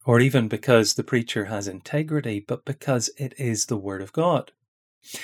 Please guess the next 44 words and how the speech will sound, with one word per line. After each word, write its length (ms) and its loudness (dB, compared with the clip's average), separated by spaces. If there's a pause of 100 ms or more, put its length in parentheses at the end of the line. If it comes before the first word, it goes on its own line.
(140)
And 100 8
that's 220 6
not 200 4
to 60 -4
say 260 6
that 140 4
it 140 2
doesn't 420 2
matter 380 6
what 280 2
we're 260 4
like 400 2
as 160 4
preachers. 460 -2
Paul 440 6 (280)
and 200 4
every 320 6
apostle 580 4
is 140 0
clear 540 4 (260)
that 120 0
we 140 4
must 300 2
be 240 2 (260)
people 380 4
of 120 2
integrity. 720 -2 (1200)
But 100 4
the 80 6
wonderful 480 2
truth 400 2
is 280 2
that 140 -6
the 60 -8
gospel 540 2
is 140 -2
not 500 2
limited 760 0
by 180 -2
how 240 -2
well 600 0
we 280 -2
represent 640 -2
it. 220 -8